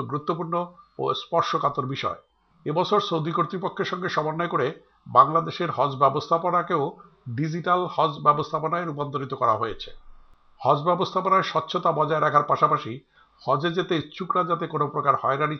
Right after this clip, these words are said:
ছাড়াই সুষ্ঠু ও সুন্দরভাবে হজ পালন করতে পারে, সে লক্ষ্যে ধর্ম মন্ত্রণালয় এবছরই প্রাক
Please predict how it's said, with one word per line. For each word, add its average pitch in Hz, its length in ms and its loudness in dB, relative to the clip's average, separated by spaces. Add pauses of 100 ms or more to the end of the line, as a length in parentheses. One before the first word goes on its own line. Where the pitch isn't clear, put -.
ছাড়াই 131 320 6 (440)
সুষ্ঠু - 460 -4 (140)
ও 160 80 -6
সুন্দরভাবে 160 600 0
হজ 120 200 0
পালন 135 240 2
করতে 127 300 -8
পারে, 160 220 2 (800)
সে - 160 -2
লক্ষ্যে 170 300 2
ধর্ম 147 280 4 (120)
মন্ত্রণালয় 170 540 4 (300)
এবছরই 156 560 -2 (360)
প্রাক 147 260 8